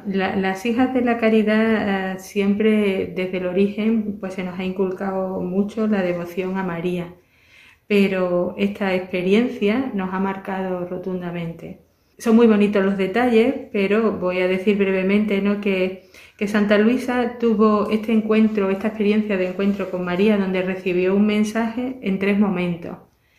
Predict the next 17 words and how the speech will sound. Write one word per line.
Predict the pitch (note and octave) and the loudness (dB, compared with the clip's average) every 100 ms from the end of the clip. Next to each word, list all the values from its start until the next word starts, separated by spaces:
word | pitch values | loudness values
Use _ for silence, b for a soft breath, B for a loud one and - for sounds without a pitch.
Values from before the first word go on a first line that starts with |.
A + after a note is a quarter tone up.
| b b b | b b b
El | - G3 | -2 2
primero, | G3 G3 A3 A#3+ C4 C4 | 4 6 4 2 0 0
que | G3+ F#3 | -2 -2
fue | - G3 F#3+ F#3+ F#3+ | -4 -4 -2 -2 -2
en | F#3 F#3 - - | -4 -6 -14 -14
la | F3 | -4
noche | F#3+ G3+ A3 | -2 0 0
del | F#3+ F#3 | 0 2
dieciocho | F#3 F#3+ G3 G3+ G3+ | 0 0 -2 -2 -2
al | F#3 | 0
diecinueve | F3+ F#3 F3 F3+ F#3+ | -2 -4 -6 -4 -2
de | F#3 | -4
julio | F#3+ - A#3+ A#3 F#3+ F3+ | -6 -4 0 4 4 4
de | F3 | 0
mil | F3+ G3 G3+ | 0 0 0
ochocientos | F#3+ - F3 F#3+ F3+ F#3 F#3+ | -4 -8 -10 -6 -6 -4 -6
treinta, | - A3 A3+ A3 G#3+ | -4 0 2 2 -2